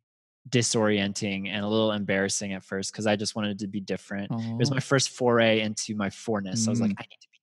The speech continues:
Speaker 1: different."
Speaker 2: Yes.
Speaker 1: And so, yeah, I buzzed it. And it wasn't like, people didn't make fun of me or anything. I just felt extremely self-conscious 'cause, like, all of a sudden this, like,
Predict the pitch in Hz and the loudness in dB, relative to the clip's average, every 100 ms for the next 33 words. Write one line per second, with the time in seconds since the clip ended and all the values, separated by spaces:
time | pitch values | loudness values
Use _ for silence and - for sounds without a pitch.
0 | - - - - - - - 107 107 - | -20 -18 -16 -14 -12 -14 -12 -6 -2 4
1 | 110 104 104 101 - _ _ _ - 104 | 4 4 2 0 -4 _ _ _ 0 2
2 | 95 98 120 120 113 117 113 - - 180 | 2 2 4 4 6 4 4 0 2 6
3 | 214 202 233 220 156 135 123 120 - 175 | 6 8 6 6 6 8 8 6 0 2
4 | 151 123 104 - - 110 117 123 127 127 | 2 2 0 -4 -2 0 2 2 2 0
5 | 123 123 143 147 113 - 123 117 117 - | 0 0 0 0 -2 -4 -6 -6 -6 -6
6 | 156 - - - 104 101 92 110 110 131 | -8 -6 -10 -8 -4 -4 -2 -2 0 2
7 | 123 104 101 - 101 98 - | 2 2 0 0 0 -2 -6